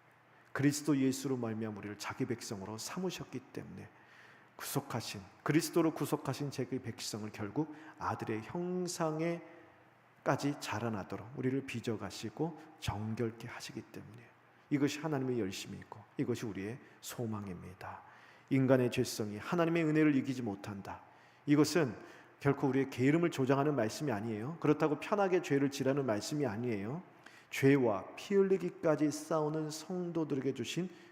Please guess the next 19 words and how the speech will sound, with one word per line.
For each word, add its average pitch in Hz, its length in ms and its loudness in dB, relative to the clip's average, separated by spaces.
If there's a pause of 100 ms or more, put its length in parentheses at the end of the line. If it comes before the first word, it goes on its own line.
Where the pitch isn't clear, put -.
(100)
위로의 127 440 2
말씀이자, 113 800 -4 (360)
어, 87 260 -14
또한 92 140 -12
소망의 95 760 -4
말씀입니다. - 840 -10 (600)
오늘 98 260 -8
하나님의 127 440 2
끈질긴 160 500 6
사랑의 156 460 4
손길에 127 580 -2 (180)
붙들림 147 680 0
바 139 240 2
되어 127 240 2
있는 95 280 -6 (380)
하나님의 117 600 -2 (200)
자기 127 360 2
백성임을 135 640 2
기억하시면서 101 840 -8